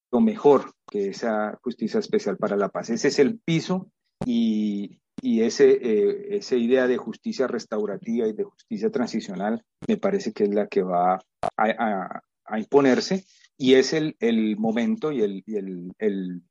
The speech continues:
digamos, están dadas las condiciones tanto judiciales como políticas como sociales en ese sentido para que todos los grupos,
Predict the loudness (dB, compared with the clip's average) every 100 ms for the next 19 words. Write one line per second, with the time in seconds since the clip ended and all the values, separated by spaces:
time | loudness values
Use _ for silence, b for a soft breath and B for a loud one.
0 | _ -2 0 0 2 2 4 4 2 -2
1 | -4 -4 -2 -2 -4 -6 -6 -6 -4 -4
2 | -4 0 0 0 -2 -6 -6 -2 -2 -2
3 | -4 -6 -6 -6 -4 -2 0 2 2 0
4 | -4 -8 -8 -6 -4 0 2 2 0 -6
5 | -2 0 0 0 -4 -4 -6